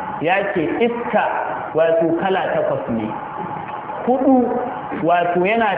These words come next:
tare da abun nan, yana tare da rahama. Na farko akwai wanda ake kira annashiratu,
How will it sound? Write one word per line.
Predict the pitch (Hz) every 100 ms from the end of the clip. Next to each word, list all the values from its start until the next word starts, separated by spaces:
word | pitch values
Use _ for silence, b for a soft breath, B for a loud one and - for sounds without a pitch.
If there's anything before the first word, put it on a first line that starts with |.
| 185
tare | 175 175 202
da | 190 165
abun | 160 180 180
nan, | 160
yana | 185 196 170
tare | 156 156
da | 156 139
rahama. | 131 139 135 - - - - - - -
Na | 180
farko | 208 214 208 214 220
akwai | 175 190
wanda | 214 202
ake | 190 185
kira | 175 190 175 135
annashiratu, | 156 160 180 180 170 147 147 143 -